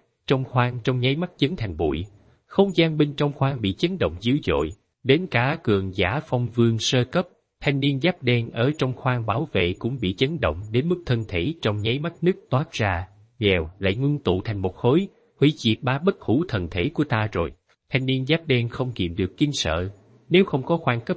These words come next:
gì, vừa rồi hắn e rằng đã bị chôn vùi tử vong rồi. Hắn vội lan rộng khu vực quy luật ra, lúc này hắn đã bay ra giữa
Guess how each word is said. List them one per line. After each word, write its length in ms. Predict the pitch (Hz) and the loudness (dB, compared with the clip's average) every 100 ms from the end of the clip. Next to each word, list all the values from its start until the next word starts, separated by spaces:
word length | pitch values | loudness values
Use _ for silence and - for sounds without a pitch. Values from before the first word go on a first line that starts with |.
| - | -2
gì, 260 | 117 107 - _ _ _ _ | -2 -2 -6 _ _ _ _
vừa 140 | 139 143 | 4 4
rồi 220 | 131 127 | 4 2
hắn 160 | 139 185 | 0 0
e 240 | 139 131 123 | 0 0 0
rằng 240 | 104 107 107 185 | -4 -6 -6 -4
đã 80 | |
bị 160 | 180 101 | 0 0
chôn 160 | - 143 | 2 2
vùi 300 | 120 98 92 | 4 2 2
tử 260 | - 98 127 | 0 -2 0
vong 180 | 131 123 | -2 0
rồi. 280 | 101 87 87 - _ _ _ | 0 -2 -4 -12 _ _ _
Hắn 240 | - 175 202 | -4 -2 2
vội 200 | 101 107 | 2 2
lan 240 | 131 131 | 0 -2
rộng 160 | 95 90 - | -2 -2 -2
khu 120 | 131 | -4
vực 220 | - 92 - | -4 -4 2
quy 140 | 135 | 2
luật 160 | 95 - | 2 -4
ra, 320 | - 107 107 - - _ | -4 -2 -4 -10 -20 _
lúc 220 | 196 - | 0 2
này 240 | 101 82 - _ | -2 -2 -6 _
hắn 220 | - 147 | -6 -4
đã 100 | 139 | -4
bay 220 | 139 127 113 | 2 2 2
ra 220 | 113 110 | 0 -2
giữa 320 | 104 95 101 | -2 0 0